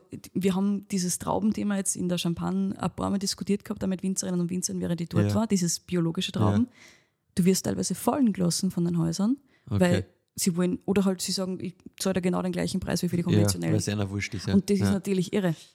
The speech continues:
Speaker 1: weil du hast viel mehr Arbeit.
Speaker 2: Ja, ja, ja. Und du verkaufst halt alles an größere Häuser. Es ist halt nicht
Speaker 1: Und das
Speaker 2: so, dass du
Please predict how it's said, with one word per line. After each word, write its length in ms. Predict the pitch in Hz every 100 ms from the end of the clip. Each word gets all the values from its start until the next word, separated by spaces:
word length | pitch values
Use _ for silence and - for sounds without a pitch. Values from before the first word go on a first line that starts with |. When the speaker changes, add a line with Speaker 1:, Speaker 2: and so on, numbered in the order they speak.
| -
Speaker 1:
weil 80 |
du 80 | 190
hast 160 | 185 -
viel 160 | - 233
mehr 140 | 190
Arbeit. 280 | 202 190 156
Speaker 2:
Ja, 320 | 123 113 - _
ja, 180 | 110 110 - _ _ _
ja. 160 | 110 107 _ _ _ _
Und 160 | - 98
du 40 | 107
verkaufst 520 | 107 - 107 - -
halt 160 | 113
alles 320 | 101 110 110 104
an 260 | 107 104 - _ _ _ _ -
größere 540 | 107 107 - 104 98
Häuser. 320 | 95 101 110
Es 100 | 107
ist 120 | 110 135
halt 140 | 113
nicht 80 | -
Speaker 1:
Und 100 | 220
das 60 | 214
Speaker 2:
so, 60 |
dass 100 |
du 40 | 226